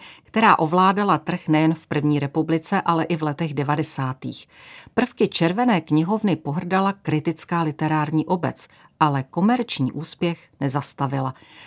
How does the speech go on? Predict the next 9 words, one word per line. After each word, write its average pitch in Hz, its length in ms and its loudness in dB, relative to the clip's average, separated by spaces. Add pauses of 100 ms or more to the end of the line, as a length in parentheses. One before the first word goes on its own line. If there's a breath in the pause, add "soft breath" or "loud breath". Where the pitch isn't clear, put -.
(100)
Je 170 100 6
zajímavé, 165 580 4
že 160 120 0
i 156 260 0
elitní 156 400 0
spisovatelé 160 800 0
do 156 100 0
svých 139 320 -6
děl 160 320 0